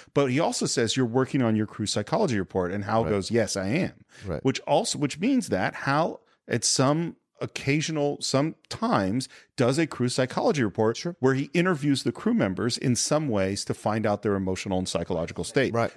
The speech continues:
Speaker 1: So my question is, was this questioning about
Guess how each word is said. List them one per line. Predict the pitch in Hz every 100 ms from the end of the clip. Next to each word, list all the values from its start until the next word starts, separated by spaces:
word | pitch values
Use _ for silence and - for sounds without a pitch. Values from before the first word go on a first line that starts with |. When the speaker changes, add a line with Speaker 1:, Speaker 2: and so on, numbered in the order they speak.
| -
Speaker 1:
So | -
my | 139
question | 127 - 233 - - 131
is, | 76 60 - - _ - - _ _ _ _
was | 107 107 151 202 220 - -
this | 127 151 - - _ -
questioning | 175 170 - 147 117 117 -
about | 104 107 113 147 -